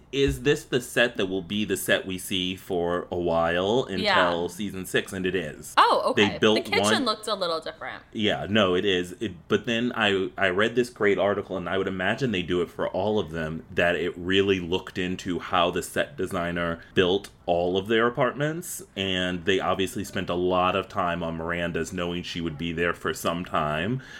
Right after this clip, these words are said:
Speaker 1: at this point, and then eventually, I look forward to reading the article about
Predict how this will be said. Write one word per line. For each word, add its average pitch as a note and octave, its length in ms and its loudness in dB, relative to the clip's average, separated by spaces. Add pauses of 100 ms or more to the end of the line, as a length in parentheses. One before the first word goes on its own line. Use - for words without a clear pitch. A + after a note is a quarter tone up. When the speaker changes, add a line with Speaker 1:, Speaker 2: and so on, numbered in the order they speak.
(120)
Speaker 1:
at F#2 180 2
this F#2 180 4
point, E2+ 280 -6
and F#2 160 -2
then F2+ 80 0
eventually, F2 880 0
I F2+ 80 -2
look F2 180 -2
forward F#2 200 -2
to E2+ 80 -4
reading E2+ 260 -2
the E2+ 60 -4
article E2 460 0
about D#2 400 0